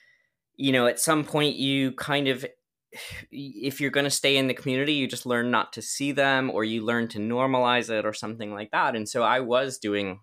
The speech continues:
these adjustments. And that was, I think, one of the hardest things over the last few years has been to, like,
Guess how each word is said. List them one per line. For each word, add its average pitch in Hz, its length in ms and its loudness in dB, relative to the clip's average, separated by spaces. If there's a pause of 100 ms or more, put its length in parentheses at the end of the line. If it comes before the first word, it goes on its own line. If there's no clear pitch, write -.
(100)
these 98 200 -4
adjustments. 80 800 -6
And 104 600 0 (420)
that 127 380 4
was, 113 220 2
I 107 120 4
think, 107 300 -4 (360)
one 117 260 0
of 110 80 2
the 101 60 -4
hardest 151 520 0
things 110 300 0
over 107 180 0
the 104 60 0
last 101 280 2
few 123 200 -2
years 104 360 2
has 101 140 -4
been 104 340 0
to, - 160 -4
like, 101 440 0